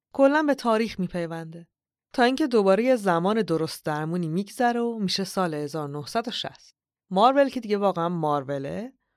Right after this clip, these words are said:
دوباره یه انبار تکونی می‌کنه و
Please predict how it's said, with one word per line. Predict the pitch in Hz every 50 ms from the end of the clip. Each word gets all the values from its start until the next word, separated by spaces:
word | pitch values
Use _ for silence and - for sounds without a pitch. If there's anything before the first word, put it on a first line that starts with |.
| _ _ -
دوباره | - 170 165 151 165 160 165 190
یه | 196 208 - -
انبار | 156 151 147 151 151 147 143
تکونی | - - - 151 - - 147 147 147 160 165
می‌کنه | 156 151 175 202 202 - 254 254 254 247
و | 240 233 233